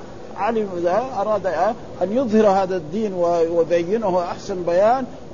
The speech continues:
فيظهر على الدين كله ولو كره المشركون. فخرج رسول الله صلى الله عليه وسلم من، من بيته، نعم، وكان معه تراب كده وقذف بهم به، فما في أحد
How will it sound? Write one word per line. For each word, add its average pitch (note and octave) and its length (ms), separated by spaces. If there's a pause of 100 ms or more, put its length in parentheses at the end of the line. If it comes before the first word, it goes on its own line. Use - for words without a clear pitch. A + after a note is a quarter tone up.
(120)
فيظهر F#3 1200
على F3+ 240
الدين F#3+ 400
كله A3+ 260
ولو F#3+ 260
كره G#3 320
المشركون. F3 720 (260)
فخرج A#3 440
رسول G#3+ 400
الله G3+ 340
صلى F#3+ 140
الله - 20
عليه E3+ 100
وسلم F#3 300
من، E3+ 420 (320)
من D#3+ 160
بيته، B3+ 460 (500)
نعم، F#3 360 (380)
وكان F#3 380
معه F#3 440 (140)
تراب G3 340
كده B3 220 (320)
وقذف G3 500
بهم F#3 400
به، G#3 240 (360)
فما A3 240
في A#3+ 280
أحد A3+ 200